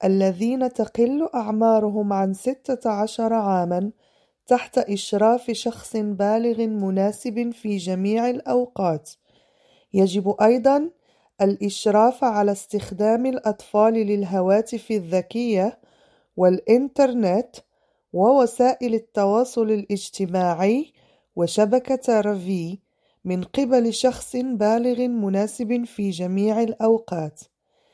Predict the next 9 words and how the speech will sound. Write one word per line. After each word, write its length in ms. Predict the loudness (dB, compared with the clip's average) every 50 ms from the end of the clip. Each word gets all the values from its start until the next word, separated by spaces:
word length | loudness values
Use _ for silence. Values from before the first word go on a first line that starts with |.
| _ _ _ _ _ _ _ 2
نحن 380 | 4 4 4 2 -4 -6 -4
ملتزمون 1000 | -2 0 2 0 0 0 -2 -2 -2 -2 0 -2 -2 -2 0 0 0 0 0 -2 -2
بحماية 760 | -2 -4 -4 -4 -4 -2 0 0 2 2 4 2 2 2 0 -2
الأطفال. 840 | -4 -4 -2 -2 -2 -4 -4 -6 -6 -2 0 0 0 0 -2 -6 -10 _ _ _ _ _ _ _ _ _ _ _ _ _ _ 2
أولويتنا 1200 | 4 4 4 4 2 2 2 2 2 2 2 2 2 2 0 -2 -4 -2 0 2 2 2 0 0 -4 _ _ _ _ _ _ -4
هي 320 | -2 2 4 6 6 4
حمايتهم 960 | 4 0 -4 -4 -2 0 0 0 0 0 0 -2 -2 -2 -4 -2 -2 0 -2
من 260 | -2 -2 -2 -2 -2
الأذى 680 | -2 -2 -4 -6 -2 0 0 2 4 4 4 4 2 0